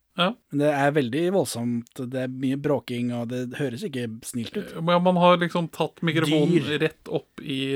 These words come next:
Speaker 1: kaninpulinga, for jeg, jeg, jeg forbinder ikke kaninpuling med så mye lyd.
Speaker 2: Ja, jeg forbinder ikke det med noe, men så
Speaker 1: Jeg har
Speaker 2: dyr,
Speaker 1: hatt kaniner.
Speaker 2: dyr har jo ikke, de elsker jo ikke med hverandre, som det du og jeg gjør når,
Speaker 1: Nei.
Speaker 2: når vi er ferdig med denne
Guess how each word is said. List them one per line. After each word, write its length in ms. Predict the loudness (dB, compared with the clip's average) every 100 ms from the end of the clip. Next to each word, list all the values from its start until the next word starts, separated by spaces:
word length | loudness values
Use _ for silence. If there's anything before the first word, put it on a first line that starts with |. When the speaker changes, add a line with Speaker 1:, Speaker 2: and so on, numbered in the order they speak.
| -4 -6 _ _
Speaker 1:
kaninpulinga, 560 | -4 -2 0 0 0 0
for 120 | 2
jeg, 160 | 2 2
jeg, 260 | 2 2
jeg 240 | 4 4 2 _
forbinder 480 | -2 2 2 2 0
ikke 180 | -2 -4
kaninpuling 760 | -2 0 0 -2 0 -2 0
med 140 | -4 -2
så 80 |
mye 160 | 0 0
lyd. 460 | -2 -4 -6 -6 -10 -10 -20 _ -10
Speaker 2:
Ja, 80 | -8
jeg 80 | -6
forbinder 240 | -4 -2 -2
ikke 120 | -2
det 100 | 0
med 80 | 2
noe, 180 | 0 0
men 200 | 0 0 -2 -12 _ _
så 240 | -6 -4 -4
Speaker 1:
Jeg 240 | -2 2
har 140 | 4
Speaker 2:
dyr, 140 | 8 6
Speaker 1:
hatt 120 | 6
kaniner. 240 | 0 2 4
Speaker 2:
dyr 120 | 4
har 200 | 4 -4
jo 80 | -4
ikke, 240 | -6 -8 -8 -20 _ -6
de 120 | 0
elsker 440 | 4 4 2 -4 -8
jo 40 |
ikke 140 | -6
med 80 | -6
hverandre, 320 | -6 -10 -12 -14 -20 _ _
som 260 | -10 -4 -2
det 160 | -2 -2
du 80 | -2
og 60 | -4
jeg 160 | -4 -6
gjør 160 | -8 -10 -10
når, 100 | 0 4 4 2
Speaker 1:
Nei. 80 |
Speaker 2:
når 160 | 2 2
vi 80 | 2
er 80 | 2
ferdig 280 | 0 0 -2
med 160 | -2
denne 260 | -4 -6 -6